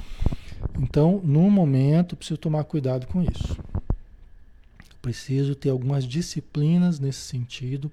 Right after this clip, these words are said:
para que eu tome muito cuidado e não caia de novo nessas armadilhas que eu caí no passado. Certo? <clears throat> Então, tem várias áreas na vida que a gente pode se identificar.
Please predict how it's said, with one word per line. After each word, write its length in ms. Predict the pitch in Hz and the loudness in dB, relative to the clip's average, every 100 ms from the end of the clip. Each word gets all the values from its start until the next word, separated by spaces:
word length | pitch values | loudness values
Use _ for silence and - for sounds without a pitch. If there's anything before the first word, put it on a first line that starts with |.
| - | -6
para 280 | 139 135 | -4 -4
que 360 | 143 - 147 143 - - - - - | -6 -8 -8 -8 -12 -20 -20 -20 -14
eu 60 | |
tome 260 | 131 147 143 | -2 0 2
muito 360 | 135 151 226 - | 2 2 2 0
cuidado 800 | 175 139 123 131 151 175 190 - _ - | -6 -4 -4 -4 -2 -2 -2 -8 _ -20
e 380 | 233 143 139 156 160 - - - | -8 -4 -4 -6 -10 -18 -20 -6
não 220 | 135 165 | 0 2
caia 440 | 226 - 151 151 151 | 2 0 0 2 0
de 140 | 151 | 0
novo 400 | 160 135 135 143 | -2 0 -2 -4
nessas 380 | 139 135 - 131 | -6 -6 -6 -6
armadilhas 920 | 135 135 143 120 117 120 127 - - - - | -4 -4 -4 -6 -6 -6 -8 -12 -16 -18 -4
que 100 | 139 | -2
eu 60 | |
caí 280 | 123 143 117 | -2 -4 -4
no 100 | 117 | -4
passado. 640 | 120 135 - 131 127 127 - - - - - - - - - - - - - - - - - - | -8 -10 -12 -12 -12 -14 -18 -20 -20 -20 -20 -20 -18 -12 -12 -12 -14 -16 -18 -18 -20 -20 -20 -10
Certo? 600 | - - 156 220 - - - - - - | -8 -6 -6 -6 -8 -8 -10 -10 -10 -6
<clears throat> 280 | 123 120 113 - - - - - | -4 -4 -6 -14 -20 -20 -20 -4
Então, 280 | 170 - 262 | -2 0 -2
tem 200 | 262 254 | 2 4
várias 400 | 233 269 277 190 | 4 4 2 4
áreas 360 | 156 156 131 120 | 4 4 2 0
na 160 | 127 | 0
vida 420 | 117 151 214 147 127 | 0 -2 0 -2 -2
que 100 | 165 | -2
a 40 | |
gente 160 | 175 175 | -2 -2
pode 260 | 170 170 | -2 -4
se 100 | - | -6
identificar. 800 | 160 175 175 - 175 190 185 175 | -2 -2 -2 -6 -4 -2 -2 -4